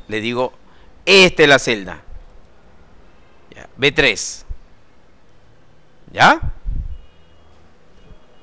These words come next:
Por, que es el asterisco. ¿Y cómo se llama el campo que vas a multiplicar?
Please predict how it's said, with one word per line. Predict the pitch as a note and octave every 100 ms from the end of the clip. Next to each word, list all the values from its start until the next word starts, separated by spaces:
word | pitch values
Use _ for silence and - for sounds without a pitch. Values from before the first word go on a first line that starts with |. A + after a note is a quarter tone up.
| - - - - -
Por, | - F3+ A3 D#4 - - - -
que | - B2
es | A#2+
el | A2
asterisco. | C3 - G#3 G#3+ - - C4 - - - - - - - - - - - - -
¿Y | C3
cómo | D#3+ D#3+ D3
se | D#3
llama | D#3+ D#3+
el | D#3 -
campo | D#3 D3+ C#3+
que | C3+
vas | C3+ D3
a |
multiplicar? | C#3 B2+ B2 B2 A#2 A2 G#2